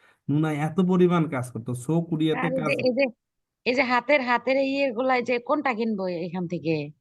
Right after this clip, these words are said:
Speaker 1: আপনাকে একটু আগে বাংলা ভাষায় বলছি, এইটার ভিতর যেটা টানতে, যেটা বেশি শক্তি লাগবে,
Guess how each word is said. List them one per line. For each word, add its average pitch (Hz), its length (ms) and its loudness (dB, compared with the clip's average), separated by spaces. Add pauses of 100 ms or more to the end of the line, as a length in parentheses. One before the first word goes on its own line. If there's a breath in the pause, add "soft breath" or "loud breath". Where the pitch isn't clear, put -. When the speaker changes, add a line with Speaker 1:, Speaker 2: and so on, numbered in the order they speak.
(120)
Speaker 1:
আপনাকে 156 340 2
একটু 160 200 0
আগে 175 120 4
বাংলা 151 300 4
ভাষায় 151 240 2
বলছি, 156 220 0
এইটার 165 280 2
ভিতর 175 240 2
যেটা 151 280 -2
টানতে, 175 500 0
যেটা 175 200 4
বেশি 156 280 2
শক্তি 165 340 0
লাগবে, 117 280 0